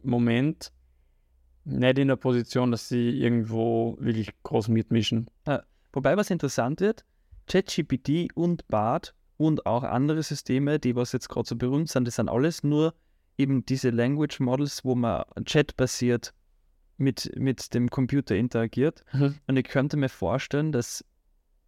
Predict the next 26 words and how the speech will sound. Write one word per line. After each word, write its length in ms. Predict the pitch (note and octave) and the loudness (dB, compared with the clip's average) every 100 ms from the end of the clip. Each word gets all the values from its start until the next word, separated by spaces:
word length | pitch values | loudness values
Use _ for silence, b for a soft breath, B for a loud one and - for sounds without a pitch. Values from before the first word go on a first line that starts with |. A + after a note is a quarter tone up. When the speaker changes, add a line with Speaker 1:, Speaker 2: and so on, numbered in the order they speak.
| _ _ | _ _
Speaker 2:
zum 140 | - | -4
Beispiel 300 | A#2+ B2 - | -2 -2 -4
Firmen 400 | B2+ C3 B2+ A#2+ | 0 2 2 0
wie 100 | A#2+ | 0
Meta, 400 | A2 A2+ B2 C#3+ | 2 2 2 0
die 200 | C3 A#2 | 2 0
jetzt 200 | A2+ G#2+ - | 0 -2 -2
eben 180 | B2 A2+ | 0 0
in 80 | |
dieses 280 | A2+ A#2 A#2 | 0 -2 -2
Metaverse 480 | B2+ C3 A#2 A2+ - | -2 -2 -2 -2 0
setzen 340 | C#3 - C#3 | -2 0 -2
oder 140 | A2+ G#2+ | 0 0
diese 340 | A#2 A#2+ G#2 B B _ | -2 -2 -4 B B _
Mixed 340 | C3+ - - | -2 -2 -2
Reality 400 | A#2+ B2 C3 - | 0 0 0 -4
Brillen, 540 | - - C#3 D3 F3 A#3 _ _ _ _ _ - | -6 0 2 2 -2 -6 _ _ _ _ _ -4
dass 240 | C3 - | -4 -2
diese 260 | C#3+ C#3 C3+ | -2 0 0
A-I-Systeme 920 | B2+ A2+ G#2+ C#3+ - - C3 C#3 C#3 | 0 2 2 2 -2 -4 0 0 0
vielleicht 380 | A#2 B2 - | 0 0 -2
mehr 480 | B2 A#2+ C3 C#3 C#3 - _ _ | -2 0 2 0 -2 -10 _ _
auf 460 | - B2+ - - - - _ _ _ _ _ _ _ _ _ _ | 0 0 -2 -18 -20 -20 _ _ _ _ _ _ _ _ _ _
Mensch-Maschine-Interaktion 2000 | C3 C3 C#3 - - - C3 C3 - D#3+ C#3+ C3+ A#2+ F#2+ A2+ - - A2+ A2+ A2+ - _ _ _ _ _ | 2 2 0 -4 -8 -4 -4 -2 0 0 2 0 2 2 0 -4 -2 0 0 -2 -6 _ _ _ _ _
gehen, 360 | B2 A#2 B2+ C#3 _ _ _ | 2 2 0 -4 _ _ _
körperlich, 540 | C3+ - A#2+ A2+ - | 0 2 0 0 -4